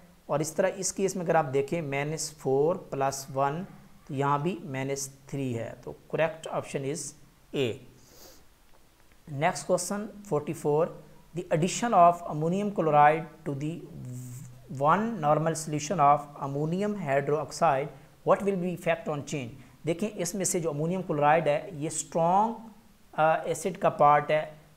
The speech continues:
अ, salt, strong salt है, ठीक है। तो ये करता है, ये completely dissociate होता है, और जो ammonium hydroxide है this is the weak base, और ये, अ, weakly dissociate होती है,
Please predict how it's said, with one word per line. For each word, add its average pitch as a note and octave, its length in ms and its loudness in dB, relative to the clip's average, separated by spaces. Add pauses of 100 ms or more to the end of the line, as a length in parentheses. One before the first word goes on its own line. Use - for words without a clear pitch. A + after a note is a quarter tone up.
(420)
अ, C#3+ 80 -2
salt, D#3+ 380 4
strong E3+ 400 2
salt D#3 400 2
है, D#3+ 240 -4 (500)
ठीक D3+ 180 -4
है। D#3+ 180 -2 (280)
तो D3+ 60 -4
ये D#3 180 4
करता F#3+ 300 2
है, - 300 -4
ये D#3 200 -6
completely F3+ 640 0
dissociate E3 680 -2
होता E3 240 0
है, - 220 -6 (260)
और D3 200 6
जो E3+ 100 -4
ammonium F3+ 400 0
hydroxide E3 500 4
है D3+ 100 0
this C#3+ 200 -6
is D#3+ 60 -4
the C#3 200 -4
weak C#3+ 280 -4 (140)
base, C#3 300 0 (480)
और C#3+ 160 4
ये, E3 460 -2 (280)
अ, C#3+ 140 2
weakly E3+ 460 0
dissociate E3+ 640 -2
होती E3 280 0
है, D#3+ 300 2